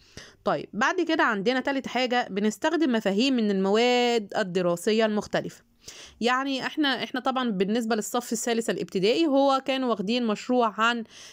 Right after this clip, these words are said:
آه، أ-، أقصد، آه، موضوعات عن الماء في اللغة العربية. المفروض إن هو هيطلع الطالب الكتاب بتاعه المدرسي ويدور عن إحنا أخدنا إيه في، في الماء المفروض، وكانوا بيدرسوا كمان،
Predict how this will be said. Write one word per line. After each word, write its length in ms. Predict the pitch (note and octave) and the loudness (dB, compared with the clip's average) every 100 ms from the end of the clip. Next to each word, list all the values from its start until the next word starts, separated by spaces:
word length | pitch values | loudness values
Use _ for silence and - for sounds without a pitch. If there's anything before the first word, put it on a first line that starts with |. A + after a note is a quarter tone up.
| - - | -12 -4
آه، 440 | F#3 F3+ F3+ F3 | 0 2 2 0
أ-، 240 | - - - - E3 G3+ A3+ | -2 -4 -4 -2 0 0 0
أقصد، 500 | A3+ A#3+ G#3+ F3+ - | 0 0 0 -2 -2
آه، 520 | G3 F#3 F3+ F3+ F3 - | 2 4 2 0 -2 -2
موضوعات 600 | F#3+ F#3 F#3 G3 C4 A3+ | -2 0 2 2 2 0
عن 280 | G3 G#3+ A3 | 0 0 0
الماء 400 | F3+ F3+ G#3+ D4 - - - _ | 0 2 2 0 -2 -16 -20 _
في 280 | - A#3+ G#3+ | -4 0 0
اللغة 280 | F#3 A3 G#3 | 0 2 0
العربية. 480 | E3+ D#3 E3+ C4 | -2 -2 0 0
المفروض 380 | D4+ C#4 D4+ C#4+ | 0 0 0 -2
إن 100 | B3+ | 0
هو 180 | B3 B3 | 0 2
هيطلع 400 | A3 A#3+ A#3 F#3+ | 0 -2 -2 -2
الطالب 320 | F3+ G#3 F#3+ | -2 -2 0
الكتاب 420 | F3+ A3 C4 C4 | -2 -2 0 0
بتاعه 260 | A#3 B3+ A#3+ | 0 0 0
المدرسي 560 | G#3+ G#3+ A#3+ C4 C#4 C4 - - - | 0 0 0 0 -4 -6 -14 -10 -2
ويدور 460 | A3+ B3+ C4 G#3+ | 0 2 2 2
عن 180 | G3+ A3+ | 2 0
إحنا 260 | A3+ A3 G3+ | -2 -4 -2
أخدنا 320 | A#3+ A#3 A3 | -2 -2 -2
إيه 180 | G#3+ A3+ | -2 0
في، 260 | A3 G3 | 0 0
في 120 | G#3 | -2
الماء 260 | F#3+ G3+ G#3+ | -2 0 -2
المفروض، 520 | G3+ F3+ - A#3+ G#3 - - - | -2 -2 0 -2 -2 -12 -20 -4
وكانوا 640 | G3+ A3 F#3 F3+ F3+ G#3 F#3+ | 0 0 0 -2 -2 -2 0
بيدرسوا 400 | F#3 F#3+ A3 A3+ | 0 0 0 -2
كمان، 360 | G3 G#3 G#3 | -2 0 -2